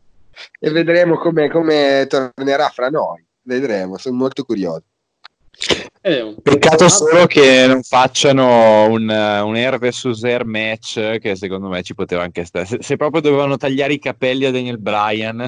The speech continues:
Speaker 3: <laughs> tanto valeva.
Speaker 2: Tanto
Speaker 3: Così come
Speaker 2: valeva,
Speaker 3: io continuo, io continuo a ritenere uno spreco il fatto, tornando sul nostro eroe di inizio puntata, cioè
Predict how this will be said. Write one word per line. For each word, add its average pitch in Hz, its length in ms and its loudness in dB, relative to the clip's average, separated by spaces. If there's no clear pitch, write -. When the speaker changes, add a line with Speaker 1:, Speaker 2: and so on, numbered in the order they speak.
Speaker 3:
<laughs> - 240 -10
tanto 131 320 -10
valeva. 110 520 0
Speaker 2:
Tanto 147 580 -2
Speaker 3:
Così 139 240 0
come 147 120 2
Speaker 2:
valeva, 127 100 -10
Speaker 3:
io 156 240 -2
continuo, 139 600 -6
io 165 200 -2
continuo 139 440 -2
a 127 40 0
ritenere 131 400 -2
uno 120 460 -4
spreco 127 640 -2
il 135 100 0
fatto, 113 480 -4
tornando 113 480 -4
sul 107 180 -10
nostro 110 320 -6
eroe 107 300 0
di 104 60 -6
inizio 104 320 -10
puntata, 98 600 -4
cioè 101 360 -2